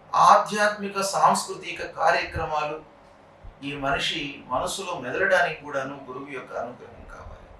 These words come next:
ఈ విధంగా అనేక అంశాలపైన గురువు యొక్క సంచారము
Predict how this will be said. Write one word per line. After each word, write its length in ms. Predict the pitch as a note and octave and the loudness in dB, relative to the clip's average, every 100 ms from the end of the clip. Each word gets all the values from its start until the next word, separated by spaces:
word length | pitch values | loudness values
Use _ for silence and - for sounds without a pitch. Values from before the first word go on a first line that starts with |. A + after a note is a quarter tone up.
| - - - - - - D3 | -20 -20 -20 -20 -20 -10 -6
ఈ 60 | |
విధంగా 500 | D#3+ D#3 D3 C#3 - - | -2 0 0 0 0 0
అనేక 600 | D3 E3+ G3+ A3 A3+ - | -2 0 2 4 4 2
అంశాలపైన 1000 | - E3+ E3 F3 D#3+ D#3 D#3 C#3+ C3+ - - - - - - B2 | 0 -2 0 2 2 0 -6 -6 -6 -8 -14 -20 -20 -20 -14 -6
గురువు 200 | D3+ D#3+ | -4 -2
యొక్క 280 | D3+ D3 - | -4 -4 -6
సంచారము 880 | - - C3 D#3+ D#3 D#3 D#3 - | -6 -6 -2 0 0 -2 -10 -14